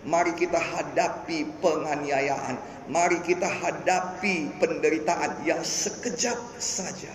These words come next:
dengan pengertian yang baru. Dan kalau kita punya pengertian yang baru, maka sikap kita akan berubah. Dan dengan perubahan sikap, kita tidak berputar-putar pada tempat yang sama, tapi kita akan mempunyai penerobosan dalam hidup kita.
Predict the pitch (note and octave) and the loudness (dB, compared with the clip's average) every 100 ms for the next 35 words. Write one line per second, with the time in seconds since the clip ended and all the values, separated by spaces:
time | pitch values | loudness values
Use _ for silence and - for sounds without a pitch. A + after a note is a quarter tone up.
0 | - - - - - D3 D#3 D#3 C#3+ - | -14 -18 -20 -18 -2 -2 2 0 0 -4
1 | C#3+ C#3 - D#3 C3+ C3 B2+ A#2 C#3+ C3+ | -2 -2 2 2 4 2 0 2 2 2
2 | A#2+ - - - - - A#2+ E3 F#3 F#3 | -2 -6 -12 -14 -14 -10 -4 2 6 6
3 | F#3+ F#3 G3 F#3+ F#3 F#3+ G3 F#3+ F#3+ F#3+ | 6 4 2 2 0 0 2 0 2 4
4 | G3 G3 F#3 F#3 F#3 F#3 G3 G3+ F#3 F#3 | 4 4 2 0 0 0 0 0 2 2
5 | E3+ G3+ E3+ E3 - - - C#3+ E3 F#3 | 4 4 6 2 -2 -8 -2 0 2 2
6 | F3+ F#3+ G3+ G3 C#4 - D3+ - - - | 6 6 6 4 2 2 2 0 -4 -2
7 | C3+ D#3+ F#3+ F3+ F#3+ F#3+ G#3+ G#3+ G#3 A3 | 2 4 4 4 2 0 2 2 2 0
8 | A3 G#3+ G#3 G#3 G3 F#3+ F#3+ G3 E3+ F3+ | 4 4 4 4 4 4 2 0 0 -2
9 | - E3+ C3+ C3 - - - A2 C3 D#3 | -2 0 0 -2 -4 -10 -8 -6 -2 2
10 | E3 D#3+ D#3+ D#3+ D#3+ D#3 - B3 A#3 G#3+ | 2 2 0 -2 0 0 2 4 6 6
11 | G#3+ G#3 G3+ D#3+ D#3+ D#3 D#3 C#3+ D3 - | 6 6 4 4 6 4 2 0 0 0
12 | A#2+ | 0